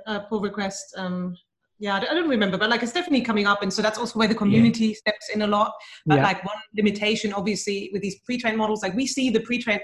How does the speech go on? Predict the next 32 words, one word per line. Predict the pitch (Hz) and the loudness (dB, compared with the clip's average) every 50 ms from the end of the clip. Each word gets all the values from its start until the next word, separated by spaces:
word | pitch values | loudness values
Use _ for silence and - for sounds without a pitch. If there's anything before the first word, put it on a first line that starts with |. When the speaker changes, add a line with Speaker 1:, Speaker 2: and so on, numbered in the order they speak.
| - - - | -8 -10 -4
Speaker 1:
we | 220 247 240 | -2 0 0
distribute, | 254 233 - - 240 214 226 220 220 - - | 0 -2 -2 -4 0 4 4 2 2 0 -4
um, | 180 190 190 185 185 | -4 -2 -2 -2 -2
a | 196 208 | 0 0
lot | 277 285 320 320 - | 2 2 0 -2 -6
of, | 202 185 _ _ _ _ - - - _ - | -10 -14 _ _ _ _ -20 -20 -14 _ -8
f-, | 320 - - - | -8 -6 -2 0
um, | 247 247 247 233 240 226 226 - | 2 2 2 2 0 -2 0 0
quite, | 339 330 320 - - - | 0 0 0 -2 -6 -2
quite | - 339 339 320 | 0 2 2 2
a | |
few | - - 247 247 233 | 2 2 0 0 0
pre-trained | - 226 214 214 214 196 180 | 0 -2 0 0 0 0 2
models | 185 180 180 180 180 175 - | 2 2 2 2 0 -2 -4
for | 175 | -8
several | - - 185 175 170 170 | -6 -4 -2 -2 0 0
languages, | 165 160 160 170 170 160 - 175 170 - - _ _ - - _ - - | 0 0 0 0 -2 -4 -4 -6 -6 -6 -8 _ _ -20 -20 _ 0 4
Speaker 2:
Mm-hmm. | 147 | 6
Speaker 1:
but, | 185 175 180 185 - - 185 | 6 8 6 4 2 -2 -4
uh, | 190 185 - | -4 -2 0
we | - 285 - | -2 -2 0
see | - 311 302 | 2 2 2
them | 233 240 214 | 4 4 4
more | 196 190 190 190 | 4 4 4 4
as, | 185 - | 4 4
like, | - 170 160 - - | 2 0 0 0 -2
base | 165 170 180 180 - - | -2 -2 -2 -2 -2 -2
models | 175 175 170 175 170 165 - - | -2 0 0 0 -2 -4 -4 -6
you | 180 175 | -8 -6
can | - 175 170 | -4 -4 -2
use | 175 180 180 175 175 - | 0 0 0 -2 -4 -8
to | - 185 170 165 | -6 -6 -6 -6